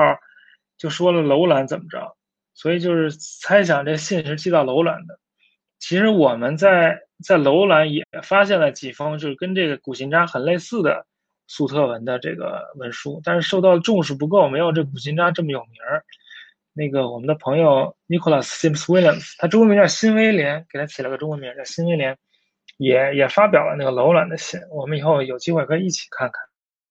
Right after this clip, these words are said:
今天就是这个，这个首发，主要就是读了读这封，这些信，其实读这些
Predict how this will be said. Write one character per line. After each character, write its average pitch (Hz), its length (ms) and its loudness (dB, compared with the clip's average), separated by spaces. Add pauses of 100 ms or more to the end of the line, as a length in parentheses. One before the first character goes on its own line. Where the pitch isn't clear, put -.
(440)
今 196 160 4
天 202 240 6
就 190 120 6
是 165 140 4
这 165 160 6
个， 135 180 6
这 143 120 -4
个 135 40 -4
首 127 200 -10
发， 143 320 -2 (560)
主 135 180 -2
要 185 160 4
就 165 120 0
是 147 120 0
读 135 220 0
了 156 180 2
读 139 140 -6
这 147 140 -2
封， 170 200 -8
这 165 160 -6
些 170 140 -4
信， 156 360 -10
其 - 60 -20
实 170 100 -6
读 160 200 -2
这 202 100 2
些 190 120 4